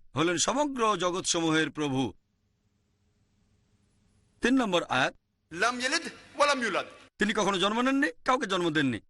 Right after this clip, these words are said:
Speaker 1: একই কথা বলছে শ্বেতাশ্বেতর উপনিষদ, অধ্যায় ছয়, অনুচ্ছেদ নয় বলা হয়েছে,
Speaker 2: "না চাস্য কসিজ জনিতা না চদীপা।"
Speaker 1: যার মানে সর্বশক্তিমান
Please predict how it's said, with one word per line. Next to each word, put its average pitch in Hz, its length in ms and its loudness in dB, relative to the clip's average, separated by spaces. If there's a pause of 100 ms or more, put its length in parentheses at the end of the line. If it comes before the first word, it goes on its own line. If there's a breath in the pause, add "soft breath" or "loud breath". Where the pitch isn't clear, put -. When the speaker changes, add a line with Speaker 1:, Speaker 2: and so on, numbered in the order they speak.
(180)
Speaker 1:
একই 214 280 -2
কথা 269 240 0
বলছে 214 500 0
শ্বেতাশ্বেতর 202 640 -2
উপনিষদ, 160 500 0 (1300)
অধ্যায় 208 380 2
ছয়, 147 360 0 (640)
অনুচ্ছেদ 143 340 2
নয় 123 200 -2
বলা 135 160 2
হয়েছে, 175 380 2 (2250)
Speaker 2:
"না 190 180 4
চাস্য 185 580 0
কসিজ 233 340 -2 (360)
জনিতা 233 360 2
না 208 60 0
চদীপা।" 165 460 -6 (440)
Speaker 1:
যার 143 220 2
মানে 190 360 2 (680)
সর্বশক্তিমান 220 1040 0